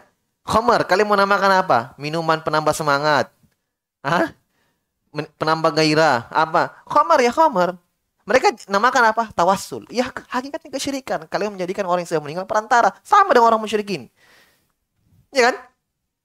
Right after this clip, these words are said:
Nama itu tidak berubah hakikatnya. Yang dilihat adalah hakikat kenyataannya. Ya. Nama hanya sekedar nama saja. Ya. Sampai mereka mengatakan, "Apa itu sana? Ah, Salafi."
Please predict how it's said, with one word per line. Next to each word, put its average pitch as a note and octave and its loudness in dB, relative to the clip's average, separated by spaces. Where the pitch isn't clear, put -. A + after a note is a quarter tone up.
Nama A3 0
itu C#4+ -2
tidak G3 -2
berubah A#3+ -2
hakikatnya. D#3+ -6
Yang C#3+ 0
dilihat F#3 -2
adalah E3 2
hakikat G3 -2
kenyataannya. E3 -4
Ya. C2 -20
Nama F3+ -2
hanya G3 0
sekedar D3+ -2
nama E3+ 0
saja. G#2 -10
Ya. F#2 -20
Sampai E3 -8
mereka D#3+ -2
mengatakan, D#3+ -2
"Apa A3 -6
itu D#3 -18
sana? C3+ -6
Ah, C3+ -18
Salafi." A#2+ -6